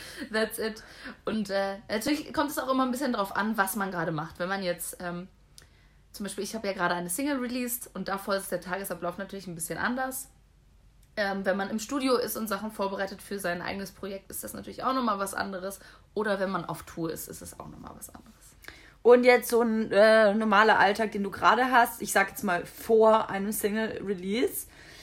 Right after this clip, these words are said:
Speaker 2: äh, wie kann man sich das vorstellen? Also man muss ja auch einen Song erstmal schreiben und dann muss man den produzieren. Wie, wie, wie lange dauert sowas überhaupt?
Speaker 1: Das kommt echt immer drauf an, wann man den Song geschrieben hat, mit wem man zusammenarbeitet und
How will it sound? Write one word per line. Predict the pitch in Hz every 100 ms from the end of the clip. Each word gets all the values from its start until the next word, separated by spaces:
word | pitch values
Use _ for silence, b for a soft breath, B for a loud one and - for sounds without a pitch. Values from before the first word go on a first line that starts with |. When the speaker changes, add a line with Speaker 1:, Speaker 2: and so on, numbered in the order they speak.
| B
Speaker 2:
äh, | - 196 214
wie | 214
kann | 220
man | 220 214
sich | 214
das | 220
vorstellen? | - 220 220 - 143 147
Also | 165 185
man | 196
muss | 233
ja | 247 202 202
auch |
einen | 214
Song | 214 220 220
erstmal | 208 - 180
schreiben | - - 175 262 262 294 285
und | 214
dann | 196 196
muss | 208
man | 208
den | 185 196
produzieren. | 175 196 190 160 - 214 262 269 294 294 - B B B
Wie, | 202 220 208
wie, | 220
wie | 214 214
lange | 214 220 220
dauert | 208 262 247 -
sowas | 170 143 143
überhaupt? | 151 147 139 127 147 b b b b _ _ -
Speaker 1:
Das | 202 -
kommt | 285 240 -
echt | 247 -
immer | 220 196
drauf | 202 175 175
an, | - 196 196 196
wann | 185 185 180 247
man | 254
den | 247 240
Song | 226 220
geschrieben | - - 240 277
hat, | 277 294 -
mit | 220 208
wem | 214 233
man | 220
zusammenarbeitet | 220 196 202 202 202 196 196 196
und | - 185 190 -